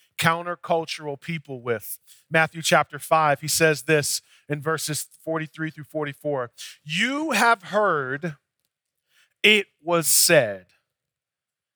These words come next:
'Love your neighbor and hate your enemy.'" And when Jesus says this, he's essentially saying that part of the way that you grew up,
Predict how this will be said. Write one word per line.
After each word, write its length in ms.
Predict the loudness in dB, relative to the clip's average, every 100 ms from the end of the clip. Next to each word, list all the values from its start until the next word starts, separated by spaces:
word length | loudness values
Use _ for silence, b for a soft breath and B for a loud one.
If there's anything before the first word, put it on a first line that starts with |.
| _ _ _ _ _ 2
'Love 520 | 6 8 8 4 0
your 260 | -6 -6
neighbor 680 | 0 0 2 0 -4 -2 -2 0
and 180 | -2 0
hate 460 | 0 2 2 0 _
your 220 | -2 -2 0
enemy.'" 400 | -2 -4 -10 -20 _ _ _ _ _ _ b b
And 120 | -8
when 160 | -6 -4
Jesus 560 | 0 2 2 2 4 4
says 300 | 4 2 -2
this, 480 | -2 -2 -4 -8 -10 _ _ _ -4
he's 160 | -2
essentially 540 | 0 4 4 4 0 2
saying 420 | 4 6 4 4
that 240 | 4 2 _ _ _ _
part 380 | 0 2 4 2
of 160 | -4 -6
the 100 | -4
way 280 | 2 2 2
that 200 | -2 -6
you 240 | -8 -8
grew 300 | -6 0 2
up, 220 | 2 0